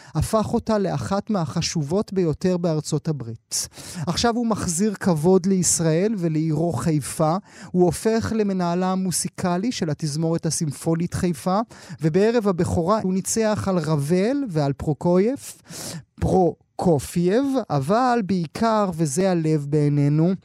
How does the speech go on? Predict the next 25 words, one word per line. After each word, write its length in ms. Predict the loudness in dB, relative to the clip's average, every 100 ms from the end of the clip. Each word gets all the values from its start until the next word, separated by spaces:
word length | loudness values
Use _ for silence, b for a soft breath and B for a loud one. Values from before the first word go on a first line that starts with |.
| _ _ _ _ -14 -14 -16 -2
הוא 280 | 4 4 4
ניצח 640 | 2 0 0 2 0 -2
על 140 | 0 2
היצירה, 640 | 2 0 0 0 0 0
יצירה 420 | 0 0 -2 0 2
מקורית, 720 | 0 0 0 2 0 -4 -10 B B B
אלף 220 | 0 0 0
תשע 220 | 0 2
מאות 260 | 0 -2
שמונים 420 | -2 0 0 0 0
ושתיים, 520 | -2 0 0 0 -2
סימפוניה 600 | -2 -2 -2 -2 0 0
מספר 440 | -2 -2 -4 -4
שתיים, 540 | -4 -2 0 2 2 0 B -14 -4
של 200 | 0 2
המלחין 640 | 2 0 -2 0 0 2
עודד 360 | 0 2 2
זהבי, 600 | 2 0 2 0 0 -2 -4
שיצירה 1200 | -4 0 0 -2 -10 -4 0 0 -2 -2 0 -2
שמדברת 800 | -2 -2 0 0 0 2 0 0
אותנו, 500 | -4 0 2 4 2 -2 b b -4
ארבעים 460 | -2 0 0 0
שנים 460 | 0 0 0 0 0
למלחמת 640 | 0 -2 -2 -2 -2 0
לבנון, 560 | -2 2 2 2 2